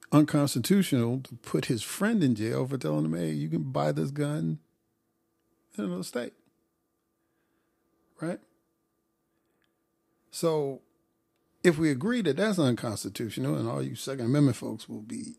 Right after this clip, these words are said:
"Yes," then what makes you think it's constitutional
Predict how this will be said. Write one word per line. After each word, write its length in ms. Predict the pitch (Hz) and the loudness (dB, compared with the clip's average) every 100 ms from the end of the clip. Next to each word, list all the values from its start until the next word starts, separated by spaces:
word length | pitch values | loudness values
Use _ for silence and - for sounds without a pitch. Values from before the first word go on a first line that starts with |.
| - | -4
"Yes," 360 | 247 143 - - _ _ _ _ _ _ _ _ _ _ _ _ _ _ | -2 -2 -6 -16 _ _ _ _ _ _ _ _ _ _ _ _ _ _
then 460 | 135 135 135 131 - _ _ _ _ _ _ | -8 -4 -4 -6 -8 _ _ _ _ _ _
what 180 | 120 160 | 0 4
makes 220 | 170 165 147 | 6 4 2
you 80 | |
think 300 | 131 147 139 | 2 2 2
it's 360 | 131 127 - - _ _ - | 0 -4 -8 -10 _ _ -10
constitutional 1040 | - 185 196 135 113 104 98 101 104 117 | 2 6 6 4 2 2 2 -4 -4 -8